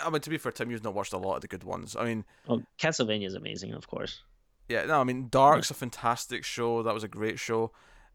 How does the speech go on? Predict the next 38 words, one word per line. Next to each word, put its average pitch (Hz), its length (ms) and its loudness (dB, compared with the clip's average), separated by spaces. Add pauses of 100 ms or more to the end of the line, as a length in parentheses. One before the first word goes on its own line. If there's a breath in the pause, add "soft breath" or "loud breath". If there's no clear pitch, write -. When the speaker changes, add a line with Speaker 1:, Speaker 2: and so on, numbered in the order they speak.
Speaker 1:
Um, 107 600 -2 (280)
uh, 113 160 4
the 110 160 2
O 131 220 6
A, 123 480 6 (440 soft breath)
Speaker 2:
Wasn't - 220 0
Speaker 1:
the - 60 -8
Speaker 2:
that, - 100 -4
like, 165 140 2
a 120 40 4
German 113 440 4
show 135 260 -2
or 131 80 0
something 123 300 0
they 117 100 2
just 117 180 0
picked 117 200 0
up? 117 180 0 (320)
Speaker 1:
No, 285 140 10
it's 220 100 4
a, 196 140 2
it's 208 160 2
a, 190 60 4
no, 156 280 2
it's 175 100 2
a 147 60 2
Netflix 139 480 0
original 151 260 0
German 143 280 0
show. 113 220 4
Speaker 2:
Oh, - 40 4
okay. 110 220 -4 (160)
Speaker 1:
They, 147 80 -8
they 151 100 -2
make 165 160 0
foreign 151 300 2
shows, 175 240 -4
Timmy. 110 200 -6